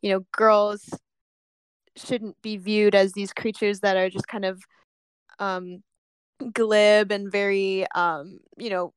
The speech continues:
skin deep, surface level. Like, we crave respect and love and stuff like that in real ways. And so that's what the song was about. And so we wanted to take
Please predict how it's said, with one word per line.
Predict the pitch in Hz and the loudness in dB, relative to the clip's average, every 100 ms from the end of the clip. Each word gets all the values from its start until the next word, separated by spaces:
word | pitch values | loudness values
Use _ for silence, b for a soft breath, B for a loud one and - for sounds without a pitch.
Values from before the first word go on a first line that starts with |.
| _ | _
skin | - - 220 202 196 | -20 -10 -8 -8 -8
deep, | 190 185 - | -8 -6 -4
surface | - 202 196 190 - | -4 -4 -6 -10 -6
level. | 185 180 180 | -4 -4 -6
Like, | 180 185 | -8 -10
we | 196 190 _ _ _ | -14 -16 _ _ _
crave | - - 208 190 190 185 | -14 -4 -2 -2 -4 -8
respect | 196 - 185 180 - - - - | -12 -2 0 0 -4 -20 -20 -20
and | - 190 180 180 180 175 175 - _ | -14 -10 -8 -8 -10 -12 -16 -20 _
love | 196 190 170 175 165 | -4 2 4 4 2
and | 180 | -6
stuff | 185 185 - | -6 -6 -6
like | 185 - | -6 -2
that | 180 185 | -2 -2
in | 190 180 - | -6 -10 -14
real | - 202 202 180 | -8 -2 2 2
ways. | 175 170 190 247 269 | 2 0 2 2 0
And | 202 | -10
so | - 196 185 _ b b b | -4 -2 -2 _ b b b
that's | 277 339 | 0 2
what | 370 | -2
the | 269 | -6
song | - - 180 208 | -14 -8 -6 -6
was | 254 269 | -6 -4
about. | 277 285 294 - | -2 0 0 -4
And | 220 214 | -12 -8
so | 226 214 | -6 -6
we | 214 | -8
wanted | 202 196 220 214 | -6 -4 -6 -10
to | 208 - - | -14 -16 -8
take | 185 185 - | -8 -8 -14